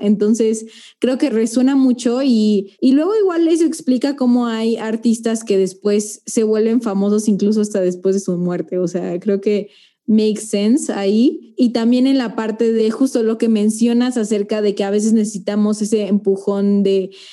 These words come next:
digamos, entre comillas, injusticia,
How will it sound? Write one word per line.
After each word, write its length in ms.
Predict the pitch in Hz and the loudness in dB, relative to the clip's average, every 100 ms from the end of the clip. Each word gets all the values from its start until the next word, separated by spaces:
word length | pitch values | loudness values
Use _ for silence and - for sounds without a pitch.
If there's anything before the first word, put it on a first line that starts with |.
| - _ _ - | -20 _ _ -4
digamos, 480 | 277 311 339 370 294 | 0 2 0 0 0
entre 260 | 214 196 | 0 0
comillas, 500 | 202 214 214 214 247 | 0 2 2 0 -2
injusticia, 840 | 214 196 180 180 - 196 - 220 | -2 0 0 -2 -2 -4 0 -2